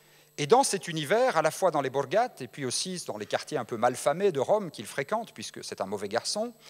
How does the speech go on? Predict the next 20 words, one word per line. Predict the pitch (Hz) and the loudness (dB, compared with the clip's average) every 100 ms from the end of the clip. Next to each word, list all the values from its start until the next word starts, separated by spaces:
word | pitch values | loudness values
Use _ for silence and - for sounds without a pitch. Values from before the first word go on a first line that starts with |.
| - - 143 | -20 -10 -4
dans | |
ces | 139 151 | -2 0
quartiers | 151 - 160 | -2 -2 -2
malfamés | 139 131 - 127 139 156 | 2 0 2 -2 -2 -2
de | 120 | 0
Rome, | 139 214 156 | 4 2 2
le | 120 | -4
long | 139 | -2
du | 117 117 | -4 -6
Tibre, | 175 226 170 - - - | -4 -2 -2 -4 -8 -16
où | |
il | 104 | -14
y | |
a | 107 | -12
toujours | 127 113 165 135 | -10 -6 -4 -4
de | |
toute | 107 120 | -6 -10
éternité | 117 127 107 104 - 160 | -10 -8 -8 -10 -8 -8
eu, | 123 143 | -8 -8
euh, | 120 | -10